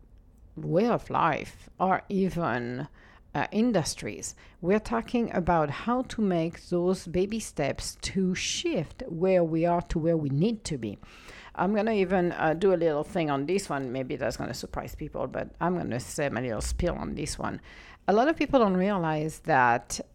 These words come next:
um, oil, big, giant oil companies are been focusing for years,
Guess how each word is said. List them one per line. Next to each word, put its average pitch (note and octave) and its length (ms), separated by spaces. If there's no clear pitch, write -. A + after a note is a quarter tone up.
um, C#3+ 640
oil, A#3 440
big, A3 460
giant F#3+ 460
oil F#3+ 280
companies B3+ 800
are G#3 160
been G#3+ 240
focusing C4 520
for - 300
years, D#3 720